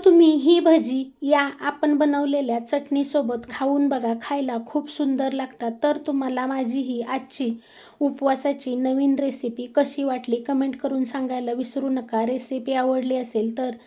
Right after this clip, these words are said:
इतरांना शेअर करा आणि या नवरात्रीमध्ये ही खमंग, कुरकुरीत, खुसखुशीत भजी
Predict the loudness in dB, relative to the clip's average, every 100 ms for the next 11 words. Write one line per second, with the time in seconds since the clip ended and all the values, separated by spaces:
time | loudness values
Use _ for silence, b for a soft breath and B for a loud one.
0 | b b -6 -2 0 0 0 0 -2 -2
1 | b b b -10 4 8 8 6 2 2
2 | -2 -10 b b 0 4 6 6 4 6
3 | 4 4 0 -2 0 0 4 4 4 -2
4 | -2 6 6 8 6 6 2 2 2 2
5 | 2 2 2 -2 -2 0 0 0 0 0
6 | -4 -4 b b b 6 6 6